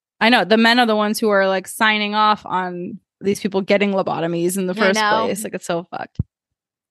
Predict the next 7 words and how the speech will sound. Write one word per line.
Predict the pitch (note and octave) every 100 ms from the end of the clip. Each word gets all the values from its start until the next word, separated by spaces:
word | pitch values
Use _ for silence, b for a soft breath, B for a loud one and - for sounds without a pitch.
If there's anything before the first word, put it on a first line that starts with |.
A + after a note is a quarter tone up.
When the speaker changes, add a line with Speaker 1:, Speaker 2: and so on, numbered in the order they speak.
| _ -
Speaker 1:
So | - A#3+ A3+ G#3 G3 - _ -
the | A#3+
other | G#3+ A#3 C4+
movie | C4 A#3+ A#3+
was | G#3+
Speaker 2:
Oh. | A#3+
Speaker 1:
Shutter | A#3+ A3